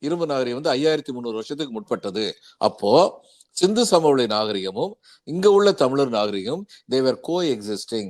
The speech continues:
If not identical civilization, they were parallel civilization. நான் கேட்கிறேன், எதுக்கு எடுத்தாலும் தப்பு தவறுமா சொன்னாலும் குரலை சொல்றாருங்கிற அளவுல எனக்கு சந்தோஷம்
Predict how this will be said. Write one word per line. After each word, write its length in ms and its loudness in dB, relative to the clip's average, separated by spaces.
If 140 -4
not 240 0
identical 500 0
civilization, 600 -2
they 160 4
were 140 4
parallel 420 0
civilization. 640 -6
நான் 140 2
கேட்கிறேன், 380 2
எதுக்கு 260 0
எடுத்தாலும் 320 -2
தப்பு 260 -4
தவறுமா 360 2
சொன்னாலும் 360 -2
குரலை 260 2
சொல்றாருங்கிற 540 0
அளவுல 240 0
எனக்கு 200 -6
சந்தோஷம் 420 -6